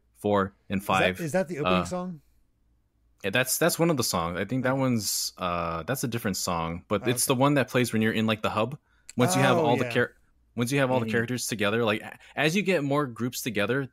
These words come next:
Speaker 1: uh, they add li-, uh, vocalists to each one as, as, uh, and so when you have the whole crew, they're all singing this song together, uh, one after another. It's really cool.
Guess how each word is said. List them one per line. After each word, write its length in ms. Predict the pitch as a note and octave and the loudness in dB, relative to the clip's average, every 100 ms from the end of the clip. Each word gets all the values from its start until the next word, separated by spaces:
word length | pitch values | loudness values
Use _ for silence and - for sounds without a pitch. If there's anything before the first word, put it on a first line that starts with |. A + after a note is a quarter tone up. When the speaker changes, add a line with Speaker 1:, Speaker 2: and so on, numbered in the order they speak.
| - | -4
Speaker 1:
uh, 160 | G#2 G2 | -2 0
they 140 | A2+ | 0
add 260 | G#2 A2+ G2+ | 0 -2 -2
li-, 160 | G2+ | -4
uh, 180 | G#2 F#2 | -2 -2
vocalists 580 | F2 G#2 - F2+ E2+ - | -2 -6 -4 -6 -6 -6
to 60 | - | -6
each 200 | F2 F#2+ | -6 -6
one 360 | F#2+ F#2+ E2 E2 - | -4 -4 -4 -6 -8
as, 200 | F2 - | -8 -4
as, 280 | E2+ E2 - | -6 -6 -10
uh, 40 | E2 | -10
and 400 | E2+ D#2 E2 F2 | -8 -6 -6 -6
so 80 | A2 | -2
when 100 | G#2+ | 0
you 60 | |
have 100 | A2 | 0
the 80 | G2+ | 0
whole 180 | G2 G#2 | 0 -2
crew, 340 | - A2+ G#2 | -2 0 0
they're 140 | F#2 F#2+ | 0 0
all 100 | F#2 | 0
singing 380 | - G2 F2+ F2 | -2 -4 -4 -6
this 140 | F2 | -6
song 240 | - F2+ | -4 -6
together, 500 | F2+ E2 F2 E2+ E2+ - _ - | -6 -6 -4 -4 -6 -12 _ -10
uh, 120 | E2+ | -8
one 160 | E2+ F2+ | -6 -6
after 220 | E2+ - | -8 -8
another. 240 | D#2+ E2 D#2+ | -6 -6 -8
It's 120 | - | -8
really 140 | F2 | -10
cool. 340 | - E2+ E2 | -8 -6 -6